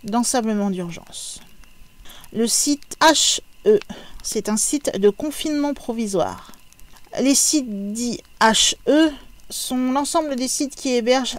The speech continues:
un seul objet S C P inamovible, comme un bâtiment, et qui ne peuvent être déplacés. Ceux-ci consistent généralement en un périmètre d'exclusion autour de l'anomalie,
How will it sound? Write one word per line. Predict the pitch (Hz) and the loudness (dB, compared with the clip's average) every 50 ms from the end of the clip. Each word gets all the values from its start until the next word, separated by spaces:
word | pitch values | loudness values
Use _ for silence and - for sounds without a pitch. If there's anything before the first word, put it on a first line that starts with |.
| - - - | -10 -2 2
un | 320 330 311 | 2 2 2
seul | - - - 311 294 285 285 277 269 277 - | 2 0 2 4 6 6 6 4 2 0 -2
objet | - 247 240 240 233 247 262 254 - | -4 -4 -4 -2 -2 0 0 0 0
S | - 233 - | -2 -2 -2
C | - - 240 | -2 -4 -4
P | - - 254 247 | -4 -2 -2 0
inamovible, | 240 233 233 220 214 214 202 185 175 160 - - 117 95 - - - - - | 2 2 2 2 4 2 2 0 0 -4 -6 -8 -12 -14 -16 -20 -20 -20 -2
comme | - 226 226 226 | 0 2 4 4
un | 226 214 | 4 6
bâtiment, | 202 202 196 - - 139 117 - - - - - - - - - - - - - | 6 4 4 4 0 -6 -8 -10 -12 -14 -16 -16 -18 -20 -20 -20 -20 -20 -6 -2
et | 240 247 - - - - - | 0 0 0 -2 -4 -12 -18
qui | - - 240 | -8 -2 0
ne | 226 233 226 | 2 2 2
peuvent | 214 - 269 262 - - - | 4 4 4 4 4 2 2
être | 285 277 - - 262 | 2 2 2 -2 -4
déplacés. | 226 233 220 - 208 185 180 - - 220 - - - - - - - | -2 -2 -2 -2 -4 -4 -4 -6 -8 -10 -12 -16 -20 -20 -20 -20 -12
Ceux-ci | - - - 294 277 - 320 330 | -6 -2 0 2 4 4 4 4
consistent | 294 - 285 277 - 277 269 254 | 4 4 0 0 0 0 -2 0
généralement | 240 262 254 262 262 247 254 254 247 254 277 277 269 254 247 | 0 2 2 4 4 6 6 6 6 6 6 4 4 6 4
en | 247 233 233 | 4 4 4
un | 233 226 | 2 2
périmètre | - 247 233 233 233 226 233 233 233 - - 233 | 2 2 2 4 4 4 2 2 0 -2 -4 -2
d'exclusion | 202 214 208 - - - 247 226 214 226 247 262 269 - - | -2 -2 -2 -2 -4 -4 -4 -4 -2 0 0 0 0 -2 -2
autour | - 233 220 - 240 220 | -4 -4 0 0 2 4
de | 220 | 4
l'anomalie, | 214 214 214 202 202 196 185 170 165 156 - 180 | 4 4 4 4 2 0 -2 -4 -6 -8 -10 -12